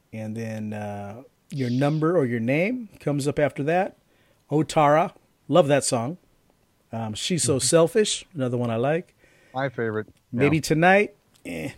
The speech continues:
Speaker 1: and then Good Girls Don't ends up, uh, the last song you're gonna hear from side one. And we'll talk about that in just a second.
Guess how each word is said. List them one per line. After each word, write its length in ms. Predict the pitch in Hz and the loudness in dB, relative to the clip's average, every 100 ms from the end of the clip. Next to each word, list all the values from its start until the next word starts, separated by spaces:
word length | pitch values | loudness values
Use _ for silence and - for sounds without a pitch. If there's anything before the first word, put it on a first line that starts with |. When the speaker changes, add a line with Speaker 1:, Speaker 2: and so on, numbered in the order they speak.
| _ | _
Speaker 1:
and 300 | 170 151 139 | -6 -2 0
then 220 | 139 127 123 | 0 -2 0
Good 220 | 175 139 | 0 2
Girls 300 | 165 143 104 | 2 2 0
Don't 380 | 117 143 123 110 - | 2 2 2 -2 -10
ends 240 | 127 120 123 | -6 -4 -4
up, 260 | 113 - | -6 -8
uh, 280 | 117 104 104 - - | -10 -10 -14 -16 -10
the 80 | 113 | -8
last 240 | 113 - | -6 -6
song 200 | 139 117 | -4 -4
you're 100 | 113 | -6
gonna 180 | 117 113 | -6 -6
hear 140 | 117 | -6
from 160 | 104 113 | -8 -8
side 280 | - 110 107 | -8 -8 -6
one. 300 | 110 117 107 _ - - _ _ | -8 -8 -12 _ -20 -20 _ _
And 120 | 127 123 | -6 -4
we'll 100 | 143 | 0
talk 220 | 165 143 | 0 2
about 220 | 147 127 | 0 0
that 180 | 151 - | -2 -4
in 60 | 120 | -8
just 240 | 120 - | -10 -10
a 40 | |
second. 380 | 131 196 - - | -6 -6 -6 -10